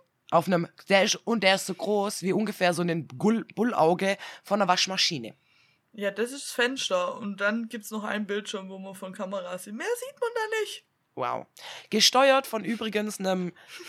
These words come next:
Speaker 1: äh, Controller.
Speaker 2: <laughs>
Speaker 1: Der hat, ja. Das ist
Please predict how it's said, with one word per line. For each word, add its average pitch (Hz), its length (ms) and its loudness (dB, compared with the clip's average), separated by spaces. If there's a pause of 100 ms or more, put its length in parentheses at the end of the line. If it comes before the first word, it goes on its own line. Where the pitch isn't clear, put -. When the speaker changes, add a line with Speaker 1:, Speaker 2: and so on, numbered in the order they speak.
(320)
Speaker 1:
äh, 175 420 6 (220)
Controller. 202 600 6 (640)
Speaker 2:
<laughs> 247 960 -2
Speaker 1:
Der 180 120 4
hat, 214 140 6 (260)
ja. 139 300 0 (1080)
Das 147 160 -4
ist 160 100 -10